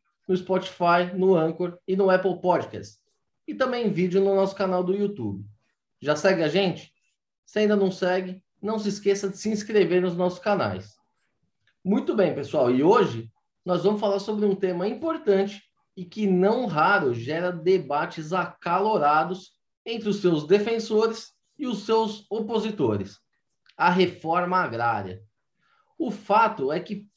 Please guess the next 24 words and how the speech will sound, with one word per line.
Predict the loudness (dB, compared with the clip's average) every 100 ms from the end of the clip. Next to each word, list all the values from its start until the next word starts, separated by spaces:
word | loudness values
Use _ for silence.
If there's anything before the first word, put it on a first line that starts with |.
| -6
pouca | -4 -2 0
gente | 2 0 0
sabe | 0 0 0
como | -4 -6
funciona, | -6 -4 0 2 0 -4 -10 _
e | -6 -4
se | -6
funciona. | -6 -8 -4 -2 -2 -8 -16 _ _ _ _ _
Também | 2 4 0 -2
conhecemos | 0 0 0 0 0 0 -4 -8
muito | -4 0 2 2 0 -2 -2
pouco | 2 2 2 -4 -6
sobre | 2 4 4 -2 -8 _ _ _
os | -10 -6
benefícios | -4 -4 -4 -4 -4 -4
da | -2
reforma | -2 -2 -2 0
agrária | 0 2 2 0 -2 -6 _ _ _
e | -10
os | -10 -8
problemas | -4 0 2 2 0 -2
enfrentados | -4 -4 -4 -2 0 0 -2 -8 -4
pelos | 2 2 2
assentados. | -2 -4 -2 0 0 -2 -10